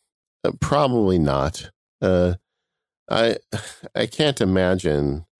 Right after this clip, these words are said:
that someone at Amazon is, like, secretly running that camera in people's bedrooms because it would just be so damaging to the company. But then again, you never know. <laughs> I mean, you know, there's a lot of people listen to this show that write us and say that they won't have an Amazon Echo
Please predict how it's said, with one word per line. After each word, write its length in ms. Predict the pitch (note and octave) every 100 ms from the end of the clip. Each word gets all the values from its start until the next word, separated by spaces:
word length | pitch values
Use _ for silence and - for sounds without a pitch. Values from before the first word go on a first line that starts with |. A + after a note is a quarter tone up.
| _ _ _ _ _ _
that 140 | - F2+
someone 460 | - G2+ G2 F#2
at 100 | E2+
Amazon 600 | E2 E2+ F2+ E2 D2 D2+ D2
is, 160 | C2+
like, 300 | D#2 C2 - -
secretly 460 | - F#2 C#2 D#2+
running 280 | D2 D2 D2+
that 180 | C#2 -
camera 300 | F2+ D2+ D2
in 100 | C2+
people's 320 | D#2+ - C#2
bedrooms 540 | C2+ D2+ D2 C2+ C#2
because 420 | - D2 D2+ C2+ -
it 100 | D#2+
would 160 | E2+
just 160 | - -
be 100 | E2
so 220 | - F2+
damaging 580 | D2 D2 D2+ C#2+ C#2 C2+
to 100 | B1
the 100 | C2+
company. 600 | - C#2+ C#2 D2+ C#2+ E2+ _ _ _ _ _ _ _ _ -
But 100 | -
then 100 | C#3+
again, 300 | B2+ A2+ G#2+
you 80 | G2
never 260 | F#2 E2+
know. 300 | E2 C#2 C2 -
<laughs> 220 | F#2 -
I 100 | C#3+ -
mean, 300 | D3 E3 C#3
you 120 | C3+
know, 160 | B2+ A#2 E3+ - G3
there's 180 | D3+ D#3+
a 60 |
lot 160 | D#3 F#3
of 60 | D#3+
people 180 | D#3
listen 240 | B2 C3 A#2+
to 60 |
this 60 | G#2+
show 240 | - B2
that 120 | A2 F#2+
write 240 | F#2+ G2+
us 160 | F#2+ F#2+
and 120 | F2+
say 140 | G2+
that 140 | F2+ F2
they 100 | G2
won't 320 | G2 F#2+ -
have 240 | G2 E2+
an 80 | E2+
Amazon 480 | D#2+ E2+ D#2 C#2+ D2
Echo 480 | D#2 - D2 D2